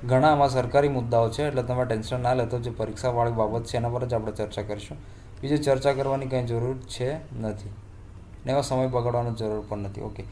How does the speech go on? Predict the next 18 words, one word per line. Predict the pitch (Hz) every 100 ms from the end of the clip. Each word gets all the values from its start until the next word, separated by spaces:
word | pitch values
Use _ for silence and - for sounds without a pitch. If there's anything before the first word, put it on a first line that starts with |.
| - - -
અહીંથી | 135 143
મેઇન | 143 143
સ્ટોરી | 147 143 139
ચાલુ | 139 139
થાય | 143 151
છે | 139
કે |
પ્રજાસત્તાક | 127 127 131 131 127
પર્વ | 131 127 131
મા-, | 131 127 123
અ, | 123 123 127 127
તાપી | - 113 127
જિલ્લામાં | 127 127 127 131 131
ઉજવવામાં | 127 117 127 127 123
આવેલું | 117 127 123
છે, | 123
બરાબર | 117 113 123 127
છે. | 123